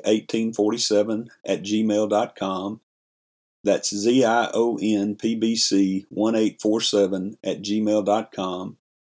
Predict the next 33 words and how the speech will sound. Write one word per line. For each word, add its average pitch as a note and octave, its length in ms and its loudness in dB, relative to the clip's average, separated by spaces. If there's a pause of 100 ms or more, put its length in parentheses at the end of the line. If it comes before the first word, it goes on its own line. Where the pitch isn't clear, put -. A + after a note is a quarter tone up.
(220)
Or G#2+ 160 4
you A#2 140 0
can A2+ 160 0
email A#2+ 280 2
me B2+ 140 2
directly B2+ 540 2
at E2 100 -2
j A2 240 2
chris A#2 320 -4
mccool B2+ 460 0
at D#2+ 60 -8
gmail F2+ 400 -2
dot F2 200 -2
com. E2+ 380 -8 (640)
That's G2 180 0
the F#2 100 0
letter G#2+ 260 6
J, A2+ 560 2
C A#2+ 320 2
H A2 320 2
R A2 200 4
I G#2 240 4
S A2+ 460 2
M A#2 240 0
C A2+ 240 0
C A#2+ 480 0
O A2 220 4
O A2 220 2
L A#2+ 440 0 (300)
at G2+ 160 -2
gmail A2+ 440 2
dot G#2 280 0
com. F#2 420 -6